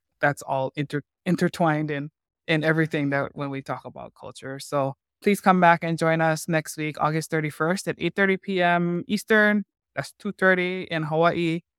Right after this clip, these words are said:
and five thirty on the West Coast for that conversation. Looking forward to that.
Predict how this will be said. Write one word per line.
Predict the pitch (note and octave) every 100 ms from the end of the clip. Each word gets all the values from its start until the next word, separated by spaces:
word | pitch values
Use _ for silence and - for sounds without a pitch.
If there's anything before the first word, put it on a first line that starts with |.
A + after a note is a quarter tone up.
| _ -
and | D#3 D3+
five | - D3+ D3+
thirty | E3+ D#3 D3+ D3+
on | D3+ D3+ D3+ C#3+
the | C#3+
West | D3+ D#3 -
Coast | D#3 D3+ D3+ - - -
for | D3 D3+
that | C#3+ C3 -
conversation. | C3+ C3+ - C#3 C#3 C3+
Looking | C#3+ D3 C#3+
forward | C3+ C3
to | -
that. | A#2